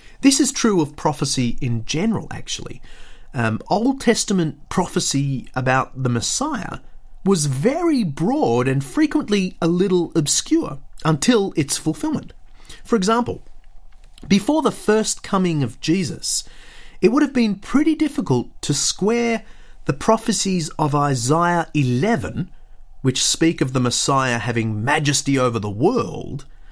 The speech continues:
with the prophecy of Isaiah fifty-three, which speaks of a suffering servant who gives himself for the world. Now, the same is true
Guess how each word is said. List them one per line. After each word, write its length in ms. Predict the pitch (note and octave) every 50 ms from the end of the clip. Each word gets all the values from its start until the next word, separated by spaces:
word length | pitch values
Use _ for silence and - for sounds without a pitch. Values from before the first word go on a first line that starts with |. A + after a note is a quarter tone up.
| - - - - - - -
with 260 | F3 F#3+ A3 F#3 - -
the 180 | G3+ F#3+ F#3
prophecy 840 | - - - - A#3 A#3 - A#3+ A3+ - - A3+ G#3 G3+ G3+ G3+ - - - - -
of 140 | E3 D#3 F3+
Isaiah 480 | F3+ F3 D#3+ C#3+ D#3 D#3 D#3+ D#3 D#3
fifty-three, 800 | C#3+ - - C3+ C#3 - - D#3 C#3+ - - - D#4 D#4+ - - - - - - - - - - - -
which 260 | D3+ D3+ C#3 - -
speaks 460 | - - - E3 D#3+ - - - - - - - - - - - -
of 140 | - D3+ C#3
a 80 | D3+ D3
suffering 640 | - - - - A3+ G#3 - - - E3 B2+ G#2 F#2+
servant 500 | - - - G2+ F#2+ F#2 F#2 F#2 F2+ -
who 220 | - C3+ B2+ A#2+ - - - - - - - -
gives 320 | - G#3 F#3+ E3 D#3+ -
himself 500 | - C3+ A#2+ - - - B2+ A#2 A#2 -
for 180 | - - - C3
the 140 | B2+ C3
world. 680 | C3 D#3+ G3 G#3+ F3 - A#2 B2+ - - - - - - - - - - - - - - - - - - - - - - - - - -
Now, 220 | G3+ A3 A3+ G#3 - -
the 120 | F#3 G#3
same 420 | G3+ - - - D4 D#4+ E4+ D#4 C#4+
is 160 | C#4 C4+ C4+
true 560 | - - - E3+ D#3 C#3+ C3+ C3+ C3 C3+ -